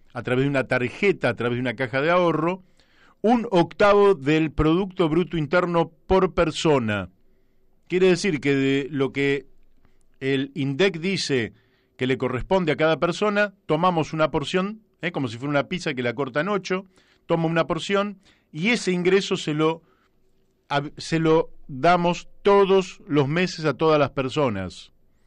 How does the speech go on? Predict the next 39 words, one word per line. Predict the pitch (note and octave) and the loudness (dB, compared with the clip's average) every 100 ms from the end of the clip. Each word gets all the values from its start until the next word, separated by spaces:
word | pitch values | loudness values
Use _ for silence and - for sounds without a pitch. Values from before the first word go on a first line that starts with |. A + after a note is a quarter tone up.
| _ _ _ - - | _ _ _ -20 -10
Y | C3+ E3 | -2 2
vamos | G#3+ G3+ | 4 2
a | F3+ | 2
sacar | F3 F#3+ G3+ | 0 2 2
a | |
millones | F3+ F3 F#3 E3 G#3+ G#3+ G#3 F#3 | 2 4 2 4 4 4 0 -2
y | D#3+ | -2
millones | D#3+ D3 F#3+ F3 D3 | 0 2 2 2 0
de | - | 0
compatriotas | C#3 C#3 B2+ D3 E3 D#3 C#3 | 0 0 -2 0 0 0 0
de | C#3 | 0
la | B2+ | 0
angustia. | C3 D#3+ C#3+ - - G2+ F#2+ D#2 _ _ _ _ _ _ - | 2 2 2 -4 -8 -6 -6 -8 _ _ _ _ _ _ -12
Y | |
cuando | A2+ D3+ D3+ D3 C#3+ | -2 4 4 4 2
salgan | F3 F3+ F3+ E3 | 4 4 2 0
de | D3 | 2
la | C#3 | 2
angustia | C3+ C#3 E3 - C#3+ B2+ | 2 2 0 0 0 2
y | B2 | 2
empiecen | A#2+ - D#3 D3 C3 | 0 -2 -2 -2 -2
a | |
pensar | A#2+ B2 A#2+ D#3 D3 B2 - - _ | -2 -2 -2 2 2 0 -6 -18 _
en | - B2+ | -4 0
el | B2 A2 | 0 -2
futuro, | A#2+ A2 E3+ C#3 A#2 A#2 A2 _ _ _ _ _ _ _ - | -6 2 6 6 4 2 -2 _ _ _ _ _ _ _ -12
porque | C3 D#3+ | -8 -4
nadie | F3 F3 D#3+ | 0 2 4
que | A#2+ | 2
está | A#2 D3+ | 0 0
angustiado | C#3 B2 - D#3 C3+ A#2+ | 0 -2 0 2 2 2
puede | C3+ B2+ | 2 2
pensar | A#2+ A#2 C#3 C3 | 0 -4 -2 -2
en | |
el | B2+ C3 | -2 -2
futuro, | - A2 B2 A2 A2 A2 - _ _ _ _ _ _ - - - | -6 -6 -2 0 -2 -4 -14 _ _ _ _ _ _ -20 -14 -2
es | E3 | -2
probable | - D#3+ D3+ D3+ D3 D3 C#3+ | 2 4 6 6 6 4 0
que | C3 B2 C3+ | 2 2 2